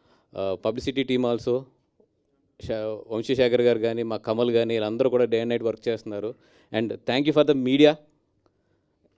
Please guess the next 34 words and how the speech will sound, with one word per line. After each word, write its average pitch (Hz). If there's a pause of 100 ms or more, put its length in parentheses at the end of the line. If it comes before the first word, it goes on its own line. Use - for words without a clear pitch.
(180)
ఇంత 120
మంచి 127
సినిమా 143 (340)
మీరు 117
ప్రమోట్ 135
చేస్తున్నారు. 123
ఇందాక 139
మీరు 151
చూసిన 156
ఈ 156
రెస్పాన్సెస్ 139
ఉన్నాయి 131
కదా, 139
ఎక్కడ 117
కూడా 143
ఎవ్వరం 127
కూడా 139 (640)
మేనేజ్ 131
చేసింది 135
కాదు, 127
పే 131
చేసింది 135
కాదు, 123
ఏది 135
కాదు. 131
This 135
is 147
the 156
genuine 156
reactions. 170 (720)
Especially 170
నేనైతే 151
క్లియర్గా 165
చెప్పాను 156